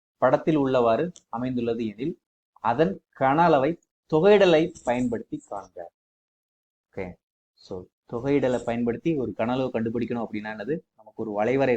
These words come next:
வேணும். அது வந்து என்னது? ஏதாவது ஒரு அச்சை பொறுத்து சுழற்றும் போது நமக்கு இந்த திண்மம் வந்து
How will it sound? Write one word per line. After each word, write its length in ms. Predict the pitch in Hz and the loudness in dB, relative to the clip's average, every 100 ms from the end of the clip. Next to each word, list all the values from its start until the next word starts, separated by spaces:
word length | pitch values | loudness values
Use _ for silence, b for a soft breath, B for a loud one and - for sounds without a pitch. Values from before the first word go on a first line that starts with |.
| 107 | 0
வேணும். 240 | 113 156 - _ 110 | -6 -10 -16 _ -8
அது 80 | 117 | -4
வந்து 140 | 120 | -4
என்னது? 200 | 123 123 175 - - | -4 -4 -6 -10 0
ஏதாவது 200 | 127 143 | 2 4
ஒரு 80 | 123 107 | 2 0
அச்சை 280 | - - 143 127 | 0 -2 -2 -2
பொறுத்து 260 | 113 - 190 - _ _ _ | -6 -4 -6 -8 _ _ _
சுழற்றும் 400 | 147 160 156 131 | 4 4 2 2
போது 180 | 113 151 208 - 120 | 0 -2 -6 -8 -6
நமக்கு 280 | 110 - 208 - - 120 | -6 -4 -6 -8 -6 -4
இந்த 180 | 117 113 214 - _ _ _ _ | 0 0 0 -6 _ _ _ _
திண்மம் 360 | 139 143 147 120 | 0 2 0 -2
வந்து 140 | 107 | -2